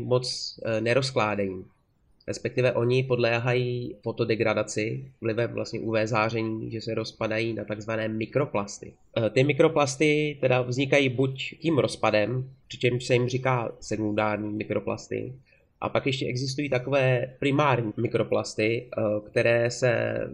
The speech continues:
vlastně vyrábějí cíleně a jsou přidávané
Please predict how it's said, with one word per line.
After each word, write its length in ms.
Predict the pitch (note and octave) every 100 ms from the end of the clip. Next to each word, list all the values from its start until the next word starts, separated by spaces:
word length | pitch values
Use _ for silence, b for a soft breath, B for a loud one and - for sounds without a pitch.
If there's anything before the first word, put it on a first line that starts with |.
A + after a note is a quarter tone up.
| C3
vlastně 380 | C3+ A2+ - A#2
vyrábějí 480 | A2+ A#2 A#2+ B2+ B2
cíleně 600 | - A2 A#2 B2 C3+ C#3+
a 120 | G#2
jsou 260 | - A2+ A2 -
přidávané 640 | - A2 A2+ A#2 A2+ A2